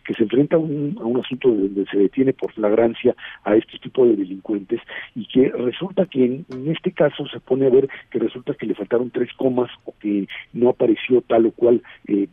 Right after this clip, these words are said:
eh, elemento porque los policías no supieron llenarlo, porque, pues, es muy común, y entonces decide que se quedan en libertad. Aquí hay un problema ético también, otra vez,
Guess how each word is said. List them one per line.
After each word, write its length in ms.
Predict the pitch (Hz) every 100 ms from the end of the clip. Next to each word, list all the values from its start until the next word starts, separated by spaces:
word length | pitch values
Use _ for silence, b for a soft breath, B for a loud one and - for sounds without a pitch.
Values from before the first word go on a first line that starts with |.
| 101
eh, 200 | 104 101 104
elemento 520 | 104 110 117 120 127
porque 260 | - -
los 100 | 95
policías 400 | - 101 95 120
no 80 | 117
supieron 440 | 110 117 110 113 113
llenarlo, 420 | 131 117 107 117
porque, 240 | 98 - _
pues, 120 | _ -
es 100 | 101 - B B -
muy 220 | 107 107
común, 420 | - 127 127 131 B B B
y 80 | 127
entonces 340 | 127 165 185
decide 480 | 175 147 - 143 160
que 120 | -
se 120 | - -
quedan 300 | 120 123 120
en 160 | 117
libertad. 460 | 117 117 117 - 120 B B B
Aquí 160 | - 180
hay 100 | 247
un 80 |
problema 400 | - 143 147 160 - _
ético 520 | 147 - 107 - -
también, 440 | 101 95 101 104 -
otra 340 | 139 135 - 95
vez, 160 | 92